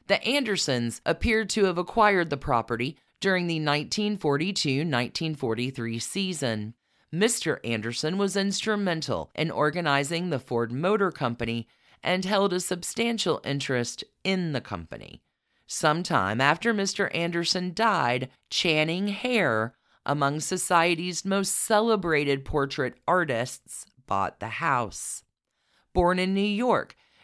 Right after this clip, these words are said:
Channing Weir Hare was a renowned Palm Beach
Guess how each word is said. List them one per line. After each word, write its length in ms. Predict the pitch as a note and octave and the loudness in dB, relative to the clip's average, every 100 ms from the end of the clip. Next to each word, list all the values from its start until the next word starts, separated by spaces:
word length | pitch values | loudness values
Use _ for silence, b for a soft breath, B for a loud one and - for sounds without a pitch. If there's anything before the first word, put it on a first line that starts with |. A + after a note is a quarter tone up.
| b | b
Channing 560 | - E3 D3+ F3 G#3+ D3+ | 0 2 2 0 -2 -2
Weir 320 | C3 C3+ F3+ | 0 2 0
Hare 500 | F#3 C#3+ G2 A#1 - b b - | 0 0 0 -2 -8 b b 0
was 200 | E3+ F3+ | 2 2
a 120 | F#3+ | 0
renowned 920 | F#3+ G3+ G3+ G3+ G3+ F3+ C3 G#2+ - | 0 0 0 0 2 2 2 -2 -6
Palm 320 | - C#3+ C#3+ | 0 2 2
Beach 260 | C#3+ D3 | -2 -4